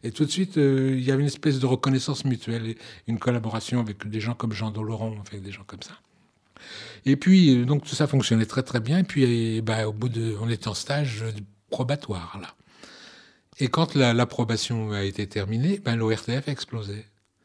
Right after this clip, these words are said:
Et on nous a mis dehors. Et on a fait des mouvements sociaux, comme on dit. C'est-à-dire qu'on a fait des grèves, quoi, des grèves assez dures.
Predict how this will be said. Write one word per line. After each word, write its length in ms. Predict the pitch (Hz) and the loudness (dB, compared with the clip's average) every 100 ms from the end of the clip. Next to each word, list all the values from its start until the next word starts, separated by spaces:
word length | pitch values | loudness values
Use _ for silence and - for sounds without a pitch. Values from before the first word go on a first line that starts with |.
| _ _ _ | _ _ _
Et 80 | 113 | 0
on 80 | 110 | 0
nous 200 | 107 98 | 0 -2
a 20 | |
mis 140 | 104 | -2
dehors. 420 | 101 87 - - _ _ _ _ _ _ _ _ _ _ _ _ - | -4 -8 -12 -20 _ _ _ _ _ _ _ _ _ _ _ _ -4
Et 640 | 110 104 104 104 92 85 - | -2 -2 -2 -4 -6 -12 -6
on 160 | 110 | -6
a 80 | 90 | -4
fait 160 | - 90 | -8 -8
des 420 | 87 87 87 85 | -8 -8 -10 -10
mouvements 360 | 95 80 98 101 | -10 -10 -12 -10
sociaux, 360 | - - 185 | -8 -2 -2
comme 200 | - 110 | 0 -6
on 60 | 107 | -2
dit. 200 | 175 220 - - - | -2 -2 -12 -16 -16
C'est-à-dire 240 | - 95 92 | -10 -8 -6
qu'on 140 | 95 | -6
a 60 | 92 | -8
fait 140 | - | -8
des 80 | 104 | -4
grèves, 360 | 117 180 196 | 0 0 0
quoi, 240 | - 104 98 | -4 -6 -6
des 140 | 90 | -8
grèves 180 | 90 - | -10 -8
assez 220 | 110 - | -8 -8
dures. 340 | 90 123 190 | -4 -2 -2